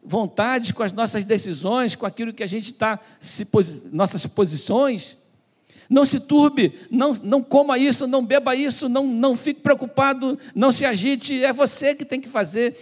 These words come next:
é você que tem que crer, é você que tem que perceber a minha presença agora dentro de você. O nosso Senhor está dizendo isso a todos nós. Existe uma saída para a dificuldade, existe uma saída para, para a angústia,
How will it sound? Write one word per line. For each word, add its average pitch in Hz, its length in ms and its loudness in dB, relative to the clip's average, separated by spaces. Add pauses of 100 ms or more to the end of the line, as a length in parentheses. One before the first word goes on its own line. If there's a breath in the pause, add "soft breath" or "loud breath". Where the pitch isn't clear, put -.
(160 loud breath)
é 247 80 0
você 262 340 0
que 262 120 -10
tem 277 160 -4
que 277 120 -6
crer, 240 560 -4
é 214 120 -6
você 247 280 -4
que 269 120 -10
tem 254 140 -8
que 240 80 -12
perceber 226 840 -4
a 196 100 -6
minha 208 220 -4
presença 185 560 -4
agora 190 480 2 (160)
dentro 175 400 -4
de 139 80 -12
você. 120 400 -14 (1120 soft breath)
O - 60 -12
nosso 190 260 -4
Senhor 220 140 -2
está 208 200 -2
dizendo 185 460 -4
isso 208 160 -6
a 180 40 -4
todos 180 320 -2
nós. 151 520 -6 (380 soft breath)
Existe 170 320 0
uma 185 160 -4
saída 226 480 -2
para 262 200 -4
a - 20 -6
dificuldade, 196 840 -6 (260 soft breath)
existe 165 300 -8
uma 196 120 -2
saída 214 380 0
para, 269 380 -4
para 247 200 -2
a 269 40 0
angústia, 214 480 -2